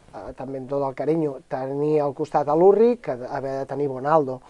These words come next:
És un altre, és, és un, són un altre perfil de, de jugador,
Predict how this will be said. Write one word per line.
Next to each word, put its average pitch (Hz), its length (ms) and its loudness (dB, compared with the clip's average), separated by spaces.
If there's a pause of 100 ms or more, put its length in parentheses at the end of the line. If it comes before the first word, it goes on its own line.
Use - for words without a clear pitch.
(400)
És 147 120 -16
un 127 80 -8
altre, 123 280 -4 (500)
és, 127 180 -16
és 127 220 -14
un, 120 140 -16 (240)
són 135 200 -10
un 135 160 -4
altre 139 280 2 (100)
perfil 151 340 2
de, 143 140 2 (240)
de 147 100 2
jugador, 151 520 6